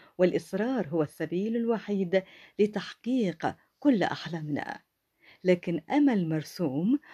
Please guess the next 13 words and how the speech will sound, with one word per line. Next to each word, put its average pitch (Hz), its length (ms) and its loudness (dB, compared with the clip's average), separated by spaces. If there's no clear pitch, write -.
هو 294 200 6
خير 269 420 0
من 233 380 2
ألم 180 500 2
مكتوم، 131 560 -6
ولكن 196 1000 0
يجب 208 340 4
علينا 190 640 0
أن 190 120 2
نكون 175 380 -2
دائما 190 760 -2
بأمل 185 600 -2
كبير، - 580 -10